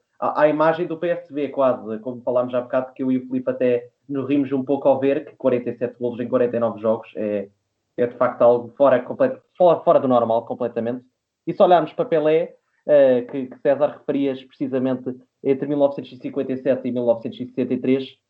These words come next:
se olharmos aqui para a tabela, eh, dos golos, vemos sempre que, eh, não havia, não houve nenhuma época neste período em que não houvesse menos de quarenta golos por ec-, é, por época para,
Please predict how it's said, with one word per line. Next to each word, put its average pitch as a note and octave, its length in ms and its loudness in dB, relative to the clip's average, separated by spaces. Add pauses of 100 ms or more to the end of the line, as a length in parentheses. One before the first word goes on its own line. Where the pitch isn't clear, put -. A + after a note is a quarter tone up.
(140)
se - 100 0
olharmos C3+ 380 4
aqui C3 160 -12
para C3 160 -2
a - 20 -12
tabela, A#2+ 460 2
eh, A2+ 280 0
dos B2 160 -12
golos, B2+ 280 -6
vemos D3 260 -6
sempre D3+ 320 -4
que, D3+ 300 -6 (500)
eh, D3 140 4
não F3 220 4
havia, F3 240 0
não F3 240 0
houve F3+ 200 2
nenhuma D#3+ 220 0
época - 280 2
neste C#3+ 220 -8
período C3+ 300 -2
em C3+ 100 -2
que C3+ 80 -6
não C#3 80 2
houvesse C3 320 -2
menos C3+ 160 -2
de - 80 -18
quarenta C3 360 0
golos B2+ 280 0
por B2 140 -2
ec-, A#2 220 2 (100)
é, B2+ 120 2
por C3 220 -4
época B2+ 320 -2
para, A#2 420 2